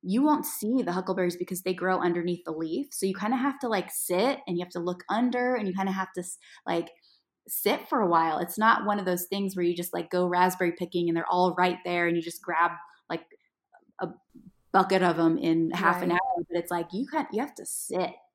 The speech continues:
Speaker 1: and you have to be willing to kinda give some time to this. And I, we were just talking about it with our kids, like, it's the same with God's word. Like, yeah, you can read one verse in, in a minute and go on with your day. And you could, s-, I mean, like you said, God's word is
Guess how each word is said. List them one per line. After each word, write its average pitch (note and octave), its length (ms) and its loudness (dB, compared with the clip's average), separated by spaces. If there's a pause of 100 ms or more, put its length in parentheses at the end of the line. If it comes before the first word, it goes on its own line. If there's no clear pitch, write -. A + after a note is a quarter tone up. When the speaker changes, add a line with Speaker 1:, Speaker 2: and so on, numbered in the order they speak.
Speaker 1:
and F3+ 100 -2
you B3+ 140 2
have C4+ 180 0
to G3 80 -2
be F3+ 160 0
willing E3+ 380 0
to - 80 -12
kinda F3 240 -2
give F3 200 -2
some D#3+ 180 -6
time F3 380 2
to E3+ 100 0
this. - 340 -4
And F#3 100 -2
I, F#3 140 0 (300)
we G#3 100 4
were G3+ 80 4
just F#3+ 220 -2
talking G3 240 0
about F3 120 0
it - 40 -4
with E3+ 140 -4
our D#3+ 100 -8
kids, A3+ 440 -4
like, E3+ 180 -2 (440)
it's G3+ 220 -6
the F#3+ 80 -2
same G#3 500 0
with F3+ 200 -4
God's E3 280 -4
word. G3+ 380 -4
Like, E3+ 180 -4 (260)
yeah, B3 380 4
you A3 80 0
can A3+ 200 -4
read G#3 260 -2
one G3 200 2
verse G3+ 500 -2
in, F3+ 280 -4 (180)
in F#3 120 2
a - 20 4
minute G3 480 2
and E3+ 340 0
go F#3+ 200 4
on F3 160 4
with E3+ 120 -6
your D#3+ 120 -6
day. G3 360 0
And F#3 120 0
you F#3 140 -8
could, F#3 120 -8
s-, - 220 -6 (200)
I F#3+ 40 -2
mean, F3 400 0
like F3+ 180 -4
you F3+ 60 -2
said, F3+ 300 -2
God's E3+ 280 -2
word E3+ 220 -2
is D#3+ 100 -6